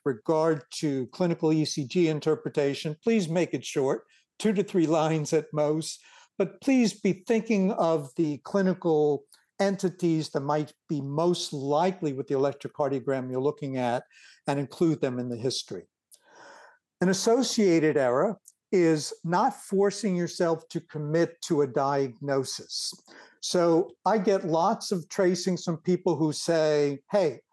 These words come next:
I don't know what this E C G shows. Tell me what you see." And that's a person who is really not gonna learn if I just tell them what I see.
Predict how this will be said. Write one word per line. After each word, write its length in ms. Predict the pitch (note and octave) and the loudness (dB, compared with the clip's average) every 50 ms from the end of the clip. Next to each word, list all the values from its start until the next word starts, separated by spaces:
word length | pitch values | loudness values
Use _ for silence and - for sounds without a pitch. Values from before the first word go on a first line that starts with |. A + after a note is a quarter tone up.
| _ _ | _ _
I 80 | - G3+ | -2 0
don't 220 | A3+ A3+ G3+ F#3+ | 0 0 0 0
know 140 | F#3 F#3+ F3+ | 0 0 2
what 180 | F3+ G3+ F#3 F#3+ | 2 0 0 -2
this 240 | F3+ D3+ - - G3 | -4 -6 -6 -4 -6
E 100 | F3 D#3+ | -6 -6
C 200 | - - E3 C3+ | -6 -6 -8 -6
G 240 | - - E3 D#3+ | -4 -2 0 0
shows. 540 | D3+ - - D#3 D3+ C#3+ C#3+ C#3+ C#3+ C3 - - - - _ - | 0 0 0 2 2 4 2 2 0 -2 -8 -14 -18 -20 _ -8
Tell 300 | - - G3 F3+ F#3 F#3 | -2 0 2 2 2 2
me 220 | F3+ F3+ F3+ F3 | 0 0 0 0
what 340 | D#3 D3+ D#3+ D#3+ D#3 - - | 2 2 0 0 -2 -4 -8
you 140 | D3 C#3+ - | -10 -8 -8
see." 500 | - - - G3 E3+ C#3 A2+ G#2 G2 - _ _ _ - - - - _ _ _ _ | -8 -2 0 0 0 0 -2 -6 -10 -16 _ _ _ -20 -20 -20 -20 _ _ _ _
And 340 | - E3 E3 D#3+ D#3 D#3 D3+ _ _ _ _ _ - | -2 0 0 0 -2 -4 -8 _ _ _ _ _ -2
that's 480 | F#3 F#3 G3 A#3 A3+ - - - - - - | 0 2 2 2 0 -2 -6 -10 -6 -2 0
a 420 | F3 D#3+ D#3 D3+ D3+ D3 C#3+ B2+ _ _ _ | 2 2 4 2 0 0 -2 -6 _ _ _
person 480 | - G3+ G3 G3+ F#3+ - - F#3+ F3 F3 | 0 2 2 2 2 0 -2 -4 -2 -2
who 300 | F3 D#3+ C#3 E3 D#3+ D#3+ | -4 -2 0 0 2 0
is 160 | D#3 C3 D#3 | 0 0 0
really 320 | F3+ F#3+ F#3 F3+ E3 D3+ C#3+ | 0 2 2 2 0 0 -2
not 460 | C#3+ C#3+ C#3+ D3+ D3+ E3 F3 - - | -6 -6 -4 -2 0 -2 -2 -2 -4
gonna 180 | E3 D3+ C#3+ | -4 -4 -2
learn 500 | C3+ C#3 C#3 C3+ C3+ C3+ C3+ C3+ C#3 F3 - - | -2 0 0 0 0 0 -2 -4 -6 -8 -8 -10
if 140 | D3+ - | -6 -4
I 100 | D3 C3 | -4 -4
just 340 | B2+ - - B2+ - - - | -4 -4 -6 -8 -8 -8 -6
tell 200 | - D#3+ D#3 C3+ | -2 -2 0 0
them 180 | C3+ C3 C3 B2 | -2 -4 -4 -4
what 160 | B2 B2+ B2 | -4 -2 -2
I 120 | B2 C3 | -2 -2
see. 440 | C3 - - A#3+ A#3 G#3 D3+ A2 - | -4 -6 -4 -2 0 0 0 -2 -6